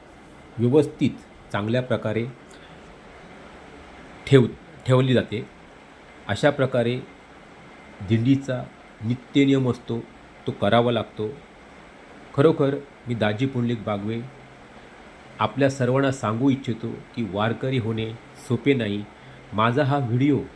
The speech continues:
तुम्हाला आवडला असेल तर लाईक करा,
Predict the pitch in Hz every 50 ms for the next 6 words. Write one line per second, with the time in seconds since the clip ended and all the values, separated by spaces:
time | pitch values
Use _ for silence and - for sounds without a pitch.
0 | - - - - - - - - - - - - - - 107 117 123 135 131 -
1 | - 98 101 117 135 143 139 139 127 110 - - 87 80 71 - - - - -
2 | - - - - - - - - - - - - - - 98 101 104 113 139 143
3 | 143 - - 127 117 110